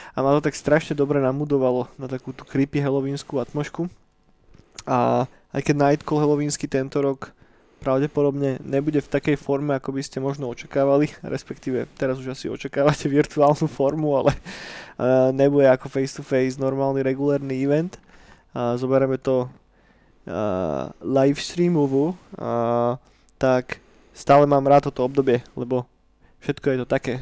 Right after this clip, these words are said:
také fajné proste, že chodíš po cintorínoch,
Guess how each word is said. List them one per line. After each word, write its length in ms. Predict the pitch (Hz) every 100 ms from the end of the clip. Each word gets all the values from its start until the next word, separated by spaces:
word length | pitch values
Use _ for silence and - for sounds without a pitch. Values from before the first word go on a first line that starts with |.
| -
také 160 | 135 -
fajné 420 | 135 135 147 120
proste, 380 | - 113 - -
že 160 | 123 127
chodíš 480 | 139 131 127 - 156 -
po 100 | 127
cintorínoch, 800 | - 131 - 127 127 127 127